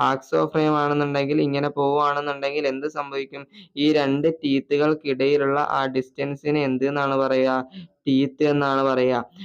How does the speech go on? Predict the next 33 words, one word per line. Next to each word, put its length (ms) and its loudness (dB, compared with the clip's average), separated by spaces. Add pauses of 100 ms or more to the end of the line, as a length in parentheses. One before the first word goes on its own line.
(120)
അപ്പൊ 160 2
ഈ 260 2
ടീത്ത്, 480 0
ആ, 60 2
പിച്ച് 380 -4
എന്നാണ് 320 2
പറയുക. 360 0 (320)
അങ്ങനെയുള്ള 500 2
ആ 80 4
ഒരു 120 4
ഡിസ്റ്റൻസ് 580 -2
എന്ന് 180 2
പറയുന്നത് 380 2
എന്തുണ്ടായിരിക്കും? 1000 0 (600)
അങ്ങനെയുള്ള 400 2
ആ 60 2
ഡിസ്റ്റൻസ് 400 0
എന്ന് 140 2
പറയുന്നത്, 360 2 (300)
ആ 60 2
ബ്ലേഡിന്റെ 460 2
ഡിസ്റ്റൻസ് 500 -2
എന്ന് 180 2
പറയുന്നത് 500 2
ഈ 220 2
രണ്ട് 300 0
ഭാഗങ്ങൾക്കിടയിൽ 1000 0 (300)
ഒന്നേ 340 2
പോയിന്റ് 440 2
എട്ട് 400 0
മില്ലിമീറ്ററിന്റെ 760 2
പിച്ച് 340 -6
വരാം, 400 2